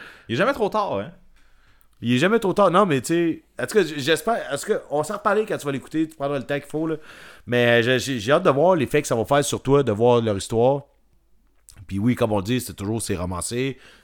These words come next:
Speaker 2: nanana, on s'entoure, on prend, euh, whatever, là, on n'est pas craché chez nous, là. <laughs> Euh, ou sinon, <laughs> sinon, j'ai écouté, bon, là, on part du coq à l'âne. T'as-tu écouté A Vulture Wake ?
Speaker 1: Euh, oui.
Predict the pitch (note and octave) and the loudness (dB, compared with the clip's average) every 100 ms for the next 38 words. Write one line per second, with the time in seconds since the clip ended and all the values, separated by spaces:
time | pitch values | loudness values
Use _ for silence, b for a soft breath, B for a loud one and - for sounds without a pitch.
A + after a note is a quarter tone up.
0 | _ F#2+ F2+ F2 F#2+ G2+ G#2 G2+ F#2 F#2+ | _ -18 -16 -14 -12 -10 -8 -8 -10 -12
1 | - F2+ G#2+ G2 E2 F#2+ F2 F#2+ E2+ E2+ | -14 -12 -10 -12 -12 -14 -14 -16 -18 -20
2 | _ _ _ _ G#2 G2 G2+ G#2 G#2 G2+ | _ _ _ _ -10 -8 -6 -6 -8 -12
3 | F#2+ F2+ G#2 - F#2+ G#2+ G2 F#2+ G#2 G#2+ | -14 -12 -12 -10 -12 -10 -10 -10 -10 -10
4 | B B B A#2 - - B2 - B2 C#3 | B B B -14 -14 -12 -14 -10 -2 2
5 | C3+ C3+ C3+ C3+ D3 D3+ A2+ B2 D3 D3+ | 2 2 2 -2 -6 -10 -12 -12 -4 -2
6 | C3 A3 - G3 F#3+ - A#2+ B2 - G3 | 2 0 0 -4 -4 -4 -6 -6 -4 0
7 | D3 C3+ - A2+ C3+ F#3 D3+ C#3 B2+ - | 2 2 0 -4 0 2 2 0 -2 -2
8 | B2 A#2 A2 B2+ C#3+ B B B B B | -6 -6 -4 -6 -8 B B B B B
9 | B B B _ _ - C3 - G3+ - | B B B _ _ -4 -2 -2 -4 -2
10 | F#3 D3+ A#2+ C3+ - C#3+ B2 D3+ D#3 - | 4 4 4 0 2 2 4 0 -2 -6
11 | - _ _ _ _ _ _ _ _ _ | -20 _ _ _ _ _ _ _ _ _
12 | _ _ _ A#2 B2 A#2+ B2 F#3 G3 | _ _ _ 0 2 2 0 -2 -4